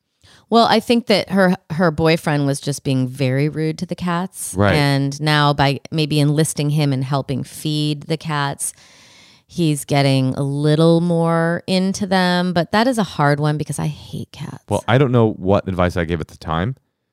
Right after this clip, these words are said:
Speaker 2: Maybe I said this, maybe I didn't, but this is what I would say to you now. It's not too late. And I would say this to you too, Natasha.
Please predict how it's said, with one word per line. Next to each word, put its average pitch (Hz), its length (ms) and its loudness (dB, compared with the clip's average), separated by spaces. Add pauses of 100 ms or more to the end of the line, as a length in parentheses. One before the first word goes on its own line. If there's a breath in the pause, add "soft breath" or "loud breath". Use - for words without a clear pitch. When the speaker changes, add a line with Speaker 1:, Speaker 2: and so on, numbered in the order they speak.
(260)
Speaker 2:
Maybe 107 280 4
I 104 80 4
said 92 260 -2
this, 104 180 -4
maybe 87 220 0
I 80 60 -6
didn't, 82 400 -6
but 92 80 -6
this 110 100 -2
is 107 60 0
what 104 120 4
I 90 60 4
would 82 120 0
say 87 220 0
to 80 140 0 (100)
you 92 120 0
now. 85 260 4
It's - 140 -6
not 87 160 -4
too - 120 -6
late. 82 280 2
And - 80 -4
I 87 40 0
would 90 100 -2
say 107 100 0
this 95 120 -2
to 110 120 -6
you 101 120 -2
too, 147 200 0
Natasha. 90 540 -6